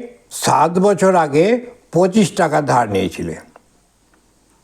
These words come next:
চাষা তার মুখের দিকে তাকিয়ে বলল,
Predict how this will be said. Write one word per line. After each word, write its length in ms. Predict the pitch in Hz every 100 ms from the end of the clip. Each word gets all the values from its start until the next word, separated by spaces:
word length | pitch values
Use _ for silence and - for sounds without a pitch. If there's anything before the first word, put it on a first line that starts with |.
| _ _ _ _ _ - _ -
চাষা 380 | 117 110 123 131
তার 140 | 131
মুখের 320 | 135 123 135
দিকে 180 | 131 127
তাকিয়ে 260 | 135 123 139
বলল, 400 | 131 135 123